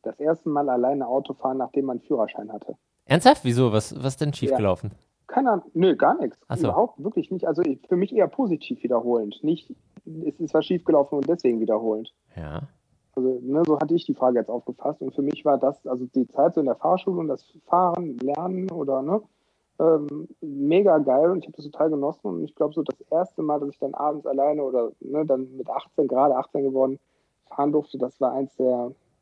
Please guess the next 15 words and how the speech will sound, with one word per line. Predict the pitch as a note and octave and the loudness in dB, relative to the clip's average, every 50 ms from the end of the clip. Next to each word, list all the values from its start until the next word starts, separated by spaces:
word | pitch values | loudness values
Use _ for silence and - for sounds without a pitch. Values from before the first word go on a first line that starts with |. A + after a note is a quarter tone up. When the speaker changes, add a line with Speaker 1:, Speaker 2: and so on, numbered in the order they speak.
| _ _ _ _ _ _ _ _ _ _ - | _ _ _ _ _ _ _ _ _ _ -2
Speaker 1:
der, | - C3 B2+ - - - | 0 0 0 0 0 0
also | - C#3 B2+ - | 0 0 0 0
wirklich | C3+ C#3 D3+ D3+ - - | -2 0 0 -2 -2 -2
ein | C#3+ | 0
geiler | C3 C#3+ C#3+ D#3 D3 | 2 4 6 6 6
Moment. | C#3+ C#3 D3 D3+ C#3 A2+ G#2+ | 4 4 2 2 0 0 -2
Deswegen | G#2+ G#2 - - B2+ B2+ | -4 -4 -2 -2 0 2
will | C3 C3 | 2 0
ich | - | 0
ihn | - | 0
noch | D3 C#3 - | -4 -4 -2
mal | - C3 | -2 -2
erleben | B2 A#2+ A2+ G#2 G#2+ G#2 | 0 2 0 0 -2 -2
wollen. | - G#2 G#2+ G#2+ G#2 _ _ _ _ _ _ _ _ _ _ _ - | -6 -6 -6 -6 -8 _ _ _ _ _ _ _ _ _ _ _ -6
Speaker 2:
Ja. | - A#2 F#2+ - | -4 -4 -4 -4